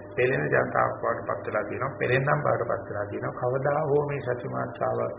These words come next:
ජීවිතේ පිට කොන්ද කරගත්ත දවසේ, කොන්ද යට පෙර කරගත්ත දවසේ ඕන කෙනෙකුට අභියෝග කරන්න පුළුවන්. ඕන කෙනෙකුට පුළුවන් නම් මේ කඩපන්.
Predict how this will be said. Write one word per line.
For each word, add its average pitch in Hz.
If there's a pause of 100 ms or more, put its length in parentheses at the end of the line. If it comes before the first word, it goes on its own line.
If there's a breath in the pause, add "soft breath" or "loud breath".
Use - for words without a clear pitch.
(2250)
ජීවිතේ 131
පිට 143
කොන්ද 131
කරගත්ත 113
දවසේ, 123
කොන්ද 131
යට 143
පෙර 147
කරගත්ත 113
දවසේ 117 (500)
ඕන 160
කෙනෙකුට 151
අභියෝග 131
කරන්න 123
පුළුවන්. 113 (800)
ඕන 127
කෙනෙකුට 139
පුළුවන් 123
නම් 131
මේ 165
කඩපන්. -